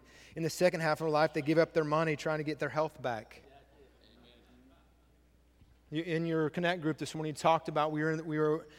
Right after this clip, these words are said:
in the image of Christ, and we're to rest from our work.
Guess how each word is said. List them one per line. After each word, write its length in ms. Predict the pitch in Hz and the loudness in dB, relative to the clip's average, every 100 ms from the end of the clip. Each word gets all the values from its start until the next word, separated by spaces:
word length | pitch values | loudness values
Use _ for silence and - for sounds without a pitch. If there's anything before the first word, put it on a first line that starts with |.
| - - | -18 -8
in 100 | 156 | -6
the 60 | |
image 360 | 165 170 170 143 | -2 0 0 -2
of 140 | 147 | -6
Christ, 520 | - 156 156 131 - 147 | 0 2 2 -4 -10 -10
and 140 | 139 | -4
we're 180 | 156 151 | -2 -2
to 180 | - 151 | -2 -4
rest 760 | 131 143 175 - - - - - | 0 4 4 4 -6 -12 -16 -12
from 260 | - 156 | -4 -2
our 160 | 147 139 | -2 -2
work. 480 | 139 170 131 - | 0 0 0 -6